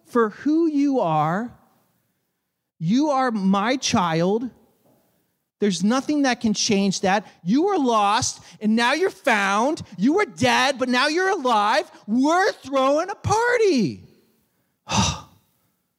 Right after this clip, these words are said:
This is what it means to love like Jesus. He embraces him. You know,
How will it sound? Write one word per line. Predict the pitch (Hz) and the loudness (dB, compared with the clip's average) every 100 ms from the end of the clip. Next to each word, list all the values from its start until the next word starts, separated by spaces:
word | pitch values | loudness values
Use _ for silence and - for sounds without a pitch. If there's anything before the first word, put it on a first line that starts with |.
| _ _ _ - | _ _ _ -4
This | 131 - | -4 -2
is | 98 | -2
what | 95 | -2
it | - | 0
means | 90 87 82 - - - _ _ _ _ _ _ _ _ _ _ - | 0 0 -2 -6 -10 -16 _ _ _ _ _ _ _ _ _ _ -6
to | 104 | -2
love | 104 110 107 110 - - - _ _ | 0 0 0 -4 -14 -18 -20 _ _
like | 95 92 90 - - - _ _ _ _ _ | -2 0 0 -4 -6 -6 _ _ _ _ _
Jesus. | - 90 80 - - - - - - _ _ _ _ _ _ _ _ _ _ _ _ | -4 -2 -2 -4 -10 -12 -16 -20 -20 _ _ _ _ _ _ _ _ _ _ _ _
He | - | -4
embraces | 98 90 92 95 110 | -2 0 0 0 0
him. | - 85 92 - - - _ _ _ _ _ _ _ _ _ 392 381 381 _ _ _ _ _ _ _ _ - - - _ _ _ _ _ _ _ _ _ _ - | 0 -2 -2 -8 -16 -20 _ _ _ _ _ _ _ _ _ _ _ _ _ _ _ _ _ _ _ _ -18 -18 -20 _ _ _ _ _ _ _ _ _ _ -2
You | 131 | 0
know, | 127 123 123 | 2 0 -2